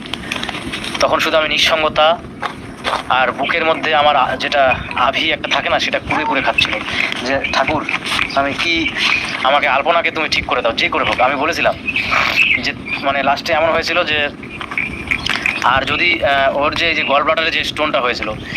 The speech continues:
সেই স্টোনটা যদি আমরা এক মাস আগে অপারেশন করে নিতাম, তাহলে এতদিন আলপনাকে আর বাঁচানো যেত না, তাহলে আগেই শেষ হয়ে যেত। তো gall bladder-টা কোনো ম্যাটার না,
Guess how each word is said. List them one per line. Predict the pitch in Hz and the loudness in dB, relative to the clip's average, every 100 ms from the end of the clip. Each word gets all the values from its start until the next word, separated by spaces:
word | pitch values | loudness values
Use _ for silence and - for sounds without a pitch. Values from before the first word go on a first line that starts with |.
| - - | 2 2
সেই | - 156 | 2 0
স্টোনটা | 156 151 156 175 | 0 0 0 2
যদি | 170 170 | 2 2
আমরা | 165 160 | 4 4
এক | 147 143 | 4 2
মাস | 156 | 0
আগে | 151 | 2
অপারেশন | 139 156 156 160 | 2 2 0 -2
করে | - | -2
নিতাম, | 117 104 107 139 | -2 -2 -2 0
তাহলে | 131 | 2
এতদিন | 135 156 160 | 2 0 0
আলপনাকে | 143 147 143 | 2 2 0
আর | 131 | 2
বাঁচানো | 127 135 | 2 2
যেত | 110 104 | 0 -2
না, | 95 90 - - - - - - - - - - | -6 -8 -12 -12 -10 -6 -6 -4 -2 -4 -2 0
তাহলে | 139 156 | 2 4
আগেই | 127 165 | 2 2
শেষ | 151 107 | 0 -2
হয়ে | 98 | -4
যেত। | 95 - - - - - - - - - - - - - | -6 -8 -8 -6 -2 -2 2 2 2 0 -4 -2 -2 0
তো | 123 | -2
gall | 117 135 156 | 0 0 2
bladder-টা | 170 190 - 196 | 4 2 2 -2
কোনো | 185 180 | 0 0
ম্যাটার | 147 139 131 156 | 0 0 0 0
না, | 110 | -2